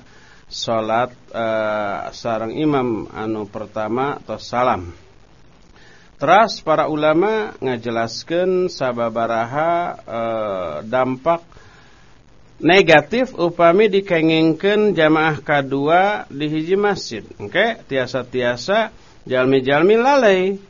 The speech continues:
Engke we lah urang sasarengankeun itu sina beres heula, sina salam heula, urang ke sasarengan berjamaah deui, berjamaah deui.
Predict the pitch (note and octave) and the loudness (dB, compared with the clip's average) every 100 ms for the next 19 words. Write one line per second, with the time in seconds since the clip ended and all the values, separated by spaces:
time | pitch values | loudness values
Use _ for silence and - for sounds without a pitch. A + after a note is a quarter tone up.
0 | - - _ D3 D#3+ F#3 G3+ G#3 E3 F3 | -20 -20 _ -4 0 2 2 2 2 0
1 | F#3 E3+ E3+ F3 E3 F3+ F3+ F3 F3+ E3 | -2 -2 -4 -2 -2 0 0 -2 -2 -4
2 | E3+ D#3 E3 D#3 D3+ C#3+ C#3+ C#3+ - E3 | -6 -6 -4 -2 -2 -2 -2 -4 -6 -6
3 | E3 - - C3+ C3 C3+ A#2+ A#2+ C3+ C#3+ | -6 -10 -8 -6 -6 -6 -6 -6 -4 -4
4 | C#3+ - G#2 B2 C#3 C#3+ C#3 - C#3 C3+ | -6 -10 -8 -6 -4 -6 -10 -8 -6 -4
5 | D3 D3 F#2 - F#2 F#2 F#2 A2 A#2 A2 | -4 -4 -6 -12 -12 -8 -8 -6 -6 -8
6 | F#2+ F#2 F#2 F#2 G2 G#2+ | -10 -12 -10 -10 -8 -8